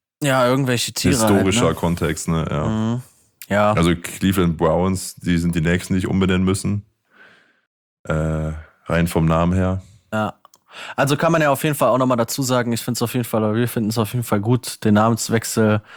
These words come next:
Speaker 1: dass irgendwie, ne, auch wenn das jetzt mit ein, zwei Jahren das Logo auch ganz schepp war und komisch ist und,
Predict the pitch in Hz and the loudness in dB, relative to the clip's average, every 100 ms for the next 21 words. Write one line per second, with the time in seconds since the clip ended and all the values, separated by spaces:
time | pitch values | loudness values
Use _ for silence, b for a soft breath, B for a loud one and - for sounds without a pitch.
0 | B B - 107 92 107 110 104 107 101 | B B -4 -2 -2 -2 -2 0 2 4
1 | 107 113 107 117 107 104 107 - 101 - | 4 4 2 2 0 0 -2 0 -2 0
2 | - 113 - 107 104 107 - 123 127 117 | -2 0 2 2 2 0 0 2 2 2
3 | 98 113 - 117 117 - 127 120 - 113 | 2 0 0 -2 0 -2 -2 -4 -2 0
4 | 113 104 107 - 117 113 - 110 113 - | 2 0 -2 -2 0 0 -2 -4 -4 -4
5 | - 104 95 | -2 -2 -2